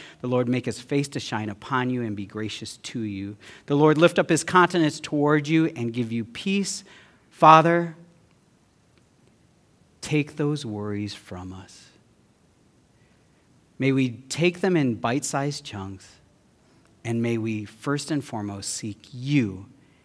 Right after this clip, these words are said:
and trust you because we know that you are the only one that will not fail.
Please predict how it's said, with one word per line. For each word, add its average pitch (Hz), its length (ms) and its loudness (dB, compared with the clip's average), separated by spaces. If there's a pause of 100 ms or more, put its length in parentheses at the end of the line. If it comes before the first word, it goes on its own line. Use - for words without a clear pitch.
(180)
and 104 200 -8
trust - 500 -10
you 117 560 -2 (1200)
because 110 300 -8
we 110 220 -2
know 113 220 -4
that 101 140 -8
you 131 340 4
are 123 80 4
the 110 160 -4
only 107 260 -8
one 104 220 -8
that 107 140 -8
will 107 140 -8
not 101 240 -8
fail. 98 460 -14